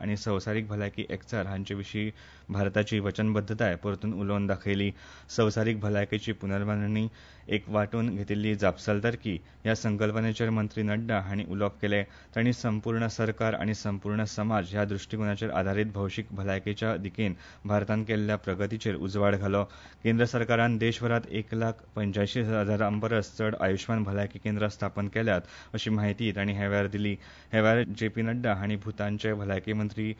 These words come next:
लोनपो तांदीन वांगचुक हांची भेट घेतली. दोनूय फुडाऱ्यांनी भारत आनी भूतान हांच्या मदीं आशिल्ल्या घटमूट आनी भोवआयामी भागीदारीची नोंद घेतली.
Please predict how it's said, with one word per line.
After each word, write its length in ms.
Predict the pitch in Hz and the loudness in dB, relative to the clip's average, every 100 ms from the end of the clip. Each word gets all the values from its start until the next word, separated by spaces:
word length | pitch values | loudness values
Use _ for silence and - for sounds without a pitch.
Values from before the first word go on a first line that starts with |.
| - - - 107 | -12 -20 -12 -2
लोनपो 420 | 107 110 110 110 | 2 2 0 0
तांदीन 440 | 110 107 107 110 - | 0 0 0 0 -2
वांगचुक 460 | 101 101 - 107 - - - - - 104 | -4 -4 -2 -4 -6 -18 -20 -20 -8 -2
हांची 280 | 101 110 | 0 2
भेट 220 | 101 101 98 | 2 0 0
घेतली. 380 | 98 104 104 101 - - - - 110 | -2 -2 -2 -2 -10 -20 -20 -10 0
दोनूय 320 | 113 120 127 | 2 4 4
फुडाऱ्यांनी 480 | 127 117 117 120 120 | 4 4 4 4 2
भारत 300 | 110 107 113 | 2 2 2
आनी 180 | 117 | 0
भूतान 400 | 117 107 104 110 | 0 -2 0 2
हांच्या 260 | 110 104 113 | 2 2 2
मदीं 220 | 110 113 | 2 4
आशिल्ल्या 400 | 107 - 110 110 | 2 0 0 0
घटमूट 460 | 104 101 110 113 - | 0 -2 -2 -2 0
आनी 180 | 107 113 | 0 0
भोवआयामी 720 | 101 101 107 104 107 107 - | -2 -2 0 2 2 0 -2
भागीदारीची 680 | 98 98 98 104 107 - 98 | -4 -2 0 0 0 -2 -2
नोंद 260 | 101 104 | 0 0
घेतली. 360 | 101 95 104 | 0 0 0